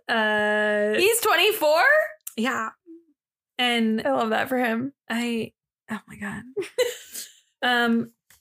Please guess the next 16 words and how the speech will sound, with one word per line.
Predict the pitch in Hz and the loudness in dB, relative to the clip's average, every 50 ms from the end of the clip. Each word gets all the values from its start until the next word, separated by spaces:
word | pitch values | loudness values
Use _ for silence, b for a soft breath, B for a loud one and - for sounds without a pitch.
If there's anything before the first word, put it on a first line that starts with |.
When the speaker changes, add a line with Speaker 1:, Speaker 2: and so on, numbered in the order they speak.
| _ _ _ - | _ _ _ -4
Speaker 1:
and | 262 254 240 | -2 0 0
it | 240 233 220 | -2 -2 -2
says, | - 254 233 214 | 0 0 0 0
like, | 226 220 220 208 - - | 0 0 0 -2 -2 -4
"Who | 214 190 202 262 247 | -4 -2 -2 0 0
did | 226 262 220 208 | 0 0 0 0
you | 233 240 233 233 226 233 - - | 0 0 2 2 2 0 -2 -2
do | 208 185 214 226 | -4 -2 0 0
yours | 220 220 220 226 226 233 262 233 | 0 0 0 2 2 0 0 0
with?" | 233 262 262 262 269 269 247 - | 0 0 0 0 0 0 -2 -2
And, | - 240 247 | -2 -2 -2
like, | 233 226 - | -2 -2 -2
everyone | 233 233 285 339 349 | -2 -2 -2 -2 -2
else | - 202 202 208 202 - | -2 -2 -2 -4 -4 -2
wrote, | - 214 - - | -4 -4 -4 -2
like, | 233 220 214 214 208 - - | -4 -4 -4 -4 -6 -8 -14